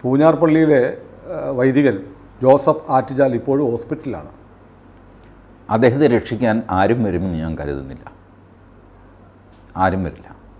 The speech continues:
Speaker 1: വിശ്വാസികളും, വിശ്വാസികളും
Speaker 2: വരും. ഇത് കേരളത്തിലെ ഒരു സുപ്രധാന, ആ, ഉം,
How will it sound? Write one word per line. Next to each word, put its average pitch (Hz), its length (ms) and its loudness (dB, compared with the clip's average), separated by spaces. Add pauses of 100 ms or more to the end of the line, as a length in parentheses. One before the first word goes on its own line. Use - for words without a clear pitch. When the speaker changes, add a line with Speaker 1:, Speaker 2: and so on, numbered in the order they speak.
(480)
Speaker 1:
വിശ്വാസികളും, 120 560 -6 (140)
വിശ്വാസികളും 127 520 0 (340)
Speaker 2:
വരും. 143 400 8 (360)
ഇത് 131 400 2 (140)
കേരളത്തിലെ 135 460 4
ഒരു 113 400 0 (480)
സുപ്രധാന, 123 560 2
ആ, 85 760 0
ഉം, 76 440 -10